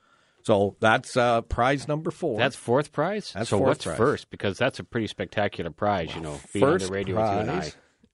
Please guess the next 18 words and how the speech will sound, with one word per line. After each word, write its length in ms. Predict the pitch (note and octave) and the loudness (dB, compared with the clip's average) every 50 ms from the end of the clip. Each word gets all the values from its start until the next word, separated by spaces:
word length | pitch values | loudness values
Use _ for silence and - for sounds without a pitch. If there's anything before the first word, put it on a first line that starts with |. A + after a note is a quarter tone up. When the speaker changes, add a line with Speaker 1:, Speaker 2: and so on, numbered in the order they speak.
| _ _ _ - | _ _ _ -14
Speaker 1:
is 200 | G2 G2+ F2+ E2+ | -12 -12 -8 -4
you 80 | G2 F#2+ | -4 -2
win 400 | F#2 G2 G#2+ G#2+ G#2 G#2 G2+ F2+ - - | 0 0 2 2 2 0 -2 -4 -6 -8
a 120 | F#2+ G2 F#2 | -8 -6 -2
new 420 | F#2+ A2+ C3+ C#3+ C#3+ D3 D3+ C#3 | 2 4 4 4 4 4 2 0
furnace 500 | - - - C3 C3 C3 C3+ C#3 A#2+ - | 0 0 0 2 2 2 0 -2 -4 -4
and 80 | A#2+ A2 | -2 0
air 160 | A#2 A#2+ A#2+ A#2 | 0 0 0 -2
conditioner 500 | - G#2 F#2+ F#2 - - - F2 F2+ G2 - | -4 -6 -6 -6 -8 -8 -8 -8 -8 -6 -4
installed. 880 | B2+ A#2 G#2 A2 G#2+ F#2 - - - A2 A2 A2+ F#2+ - _ _ _ _ _ _ _ _ - | -4 -2 -2 -2 -2 -4 -6 -6 -4 -4 -2 -2 -4 -6 _ _ _ _ _ _ _ _ -2
Speaker 2:
Really? 360 | F3+ G3 D#3+ A2 E2 - - - - _ _ _ _ | 0 0 2 0 -2 -4 -6 -14 -20 _ _ _ _
Speaker 1:
So 420 | - - A#2+ A#2 A2 G#2+ G#2+ - - _ _ _ _ _ | 0 2 4 4 4 2 0 -4 -6 _ _ _ _ _
we 140 | - A2+ C#3+ | -2 0 2
were 120 | D3 D3 C#3+ | 2 2 2
talking 420 | C#3+ C#3+ C#3 C#3 C3 - C3 A#2 G2+ | 2 2 2 2 0 0 -4 -4 -4
before 380 | F#2+ G2+ - - E3 E3 F#3+ | -6 -8 -4 -2 -2 0 0
the 120 | F3+ E3 D#3 | 0 -2 -4
show, 580 | - - A2 F#2+ F2+ E2+ F2 G2+ G#2 A2+ D3 | -4 -4 -2 -2 -2 -2 -2 -4 -6 -8 -10